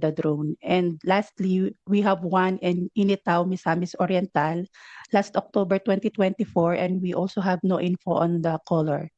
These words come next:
The common features of these submersible drones are that they are all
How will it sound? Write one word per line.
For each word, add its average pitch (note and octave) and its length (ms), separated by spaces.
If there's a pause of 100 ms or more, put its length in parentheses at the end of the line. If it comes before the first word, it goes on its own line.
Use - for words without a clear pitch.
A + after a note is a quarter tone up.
(480)
The A#3+ 140
common C#4 300
features C4+ 440
of G#3+ 140
these G#3+ 180
submersible F#3+ 720
drones F#3 640 (400)
are F#3+ 320
that F3+ 400
they G#3 160
are G3+ 240
all G3+ 240